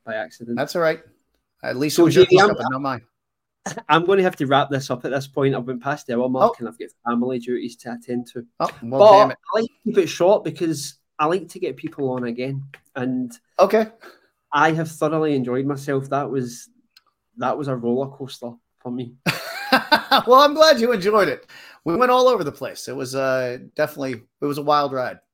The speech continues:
Speaker 1: Yeah, yeah, but I, I expected that to a certain degree. Uh, but, uh,
Speaker 2: I'm a,
Speaker 1: you're what we would call
Speaker 2: I'm a
Speaker 1: in
Speaker 2: wild
Speaker 1: Scotland.
Speaker 2: card.
Speaker 1: Yeah,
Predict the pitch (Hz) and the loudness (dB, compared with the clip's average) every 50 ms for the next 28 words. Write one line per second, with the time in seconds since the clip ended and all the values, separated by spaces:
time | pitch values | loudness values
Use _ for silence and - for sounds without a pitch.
0 | _ _ _ _ _ _ _ - - - - - - 151 135 139 135 120 113 120 | _ _ _ _ _ _ _ -20 -20 -18 -18 -10 -4 0 2 2 2 2 0 0
1 | 127 127 131 131 123 - - - - - 101 107 131 135 135 127 139 - - 151 | 0 0 0 0 -2 -4 -6 -6 -8 -8 -6 -4 -2 0 0 -2 -4 -6 -4 -4
2 | 147 131 120 - 147 135 143 135 - - _ - 131 123 - - 131 87 104 127 | -4 -4 -4 -8 -10 -8 -6 -6 -6 -6 _ -14 -14 -14 -10 -10 -10 -8 -8 -10
3 | 135 127 123 135 127 117 - _ _ _ _ _ - 127 117 120 110 110 113 113 | -10 -10 -8 -8 -8 -8 -10 _ _ _ _ _ -14 -10 -10 -8 -8 -8 -8 -10
4 | 107 - _ _ _ _ _ _ _ _ _ _ _ _ _ _ _ _ _ - | -10 -12 _ _ _ _ _ _ _ _ _ _ _ _ _ _ _ _ _ -4
5 | - 113 117 - - - _ _ _ _ _ _ _ _ - - - - 82 - | -2 0 0 0 -2 -6 _ _ _ _ _ _ _ _ -20 -20 -20 -18 -20 -20
6 | - - - _ _ - - - - - - - - 160 131 135 156 160 156 151 | -20 -20 -20 _ _ -12 -10 -10 -10 -12 -16 -16 -12 -4 0 2 4 4 6 4
7 | 151 127 139 139 135 131 127 127 - 131 123 127 123 120 139 143 135 120 110 101 | 4 4 4 2 0 0 -2 -2 0 0 0 2 2 2 2 2 2 2 0 0
8 | 127 - - 240 - _ _ _ _ _ _ _ _ _ _ - 101 139 131 131 | -2 -4 -4 -6 -6 _ _ _ _ _ _ _ _ _ _ -12 -4 0 2 2
9 | 127 127 127 | 4 4 2